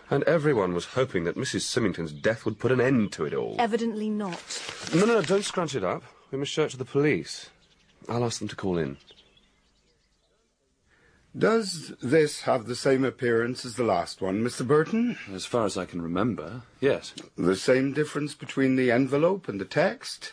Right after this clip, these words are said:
Speaker 1: Yes, just the same.
Speaker 3: I wonder if you'd mind if I run you back to the police station, Mister Burton. I've arranged a meeting there with Mister Symington and Doctor Griffith. If we could have your views, it would save a good deal of time and, um, overlapping.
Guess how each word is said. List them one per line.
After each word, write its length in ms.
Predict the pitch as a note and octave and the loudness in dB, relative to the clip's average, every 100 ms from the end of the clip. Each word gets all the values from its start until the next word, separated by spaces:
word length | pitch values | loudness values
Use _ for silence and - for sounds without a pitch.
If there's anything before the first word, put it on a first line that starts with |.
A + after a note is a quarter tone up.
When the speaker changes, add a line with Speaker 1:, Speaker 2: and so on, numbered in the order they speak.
| - | -2
Speaker 1:
Yes, 340 | C#3+ G2 - - _ - | 0 0 -2 -16 _ -2
just 200 | D3 - | -2 -2
the 60 | |
same. 280 | - F2+ D2+ - _ _ - - F4 - - | -6 -8 -10 -16 _ _ -18 -16 -18 -8 0
Speaker 3:
I 220 | A3 A#3 | 2 4
wonder 300 | B3+ D4 D4+ | 2 0 0
if 160 | C#4+ | 0
you'd 180 | A3+ F#3 | -2 0
mind 320 | F3+ F3 E3+ | 2 2 2
if 140 | D#3+ - | 0 0
I 180 | D#3+ D#3 | 2 2
run 320 | B2+ D#3+ D#3 | 2 2 4
you 120 | D3+ | 2
back 280 | C3+ C#3+ - | 2 -2 -4
to 100 | D3+ | -2
the 120 | C#3 | -2
police 380 | - C3 G2+ - | 2 2 0 -4
station, 480 | - F#2 F2 - G2 | -6 -6 -4 -4 -4
Mister 200 | F#2+ G#2 | -6 -4
Burton. 520 | F2+ G#2 - G#2 G2 - - - - | 0 0 0 -4 -4 -8 -14 -14 -6
I've 280 | - B2 B2+ | 0 2 4
arranged 420 | C3+ F3 E3 B2+ | 4 2 2 -2
a 60 | A#2+ | -2
meeting 440 | A2+ G#2 A2 F#2+ | 0 -2 -2 -2
there 240 | F2+ G2+ C3 | 0 2 4
with 240 | D3 B2+ | 2 2
Mister 320 | B2+ C#3+ - C#3+ | 0 -2 -2 -4
Symington 720 | - B2+ A2+ A2+ A#2 D#3 F3+ | 0 2 2 0 0 0 2
and 160 | A#2 | 0
Doctor 320 | A2+ F#2+ - | 0 -2 -4
Griffith. 640 | D#2+ F#2+ - - D3+ - - - - - - - | -6 -6 -6 -8 -10 -10 -14 -16 -18 -20 -20 -4
If 200 | - E2+ | -2 0
we 120 | F2+ | -4
could 140 | D2+ E2 | -2 0
have 280 | F2+ E2 E2+ | 2 0 2
your 280 | A2 A#2+ | 4 4
views, 640 | D#2+ E2 F2+ F3+ A3 F3+ - - - - | 2 -4 -2 0 0 -2 -8 -16 -18 -10
it 240 | - G2+ - | -4 -4 -2
would 240 | G#2 E2 | -6 -6
save 360 | - - G2 F2 | -4 0 2 0
a 40 | |
good 280 | E2 A2 - | 0 -2 -2
deal 200 | G#2 F#2+ | 0 0
of 140 | A2+ | 0
time 460 | - G#2 F2+ G2 F#2+ | -2 0 2 4 2
and, 240 | F2 E2 | 2 0
um, 240 | E2+ D#2 D#2 | -2 -4 -4
overlapping. 1000 | F#2 F#2 G#2 G#2 F#2+ - A2+ B2+ C#3 C3 | 0 2 4 4 2 2 0 2 2 0